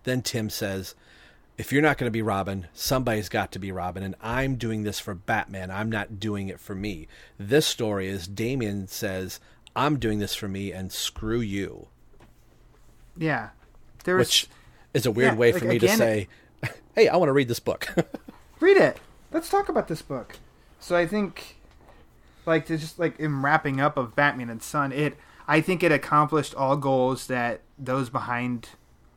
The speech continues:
Speaker 2: those creating it set. Looking in the, the big picture and the direction they were heading, I think that they did accomplish all that they wanted to. And where I ended up feeling about Damian as opposed to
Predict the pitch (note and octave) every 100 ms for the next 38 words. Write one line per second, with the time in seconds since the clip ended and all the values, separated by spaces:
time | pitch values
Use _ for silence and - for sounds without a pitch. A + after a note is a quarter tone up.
0 | _ _ - _ _ _ _ D3 E3 E3
1 | - D3+ C#3+ C#3 B2 A#2 A2 - - A#2+
2 | - - - - - C#3+ C#3+ D3+ C3+ B2+
3 | A#2+ A#2 C3 A#2+ C#3+ C3+ C#3 - C#3 B2+
4 | B2 A#2+ A#2+ A#2+ B2 - B2+ A#2+ A#2 G#2
5 | A#2+ A2+ G#2 G2+ A#2 - B2+ - A2 A2+
6 | G2+ A#2 A2+ - A2+ A2 G#2 - - -
7 | _ _ _ _ _ _ - _ _ _
8 | _ - C3+ C3+ C#3+ C#3+ D3 E3+ F3 G3
9 | E3+ - B2+ B2+ - - - - D3+ C#3
10 | B2+ A#2 C#3 C#3+ C#3 C3 C#3+ C#3+ B2+ C3+
11 | D3 - E3 D#3+ D#3 D#3 D3 D#3 D#3+ E3
12 | D#3+ A#2 A2+ A2+ A#2+ A#2+ - - B2 A2+
13 | A2+